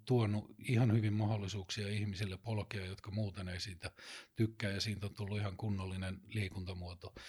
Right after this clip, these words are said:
Niin epäilemättä lyhyillä matkoilla, niin, niin tota, sähköiset kevyet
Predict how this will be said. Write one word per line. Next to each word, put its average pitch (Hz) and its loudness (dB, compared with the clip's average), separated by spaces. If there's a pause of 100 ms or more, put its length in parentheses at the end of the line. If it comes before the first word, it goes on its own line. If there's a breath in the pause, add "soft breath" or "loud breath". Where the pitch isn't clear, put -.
(440 loud breath)
Niin 113 2
epäilemättä 139 10
lyhyillä 120 10
matkoilla, 101 0
niin, 98 -2 (120)
niin 101 -2
tota, 101 -4
sähköiset - 0 (220)
kevyet 123 8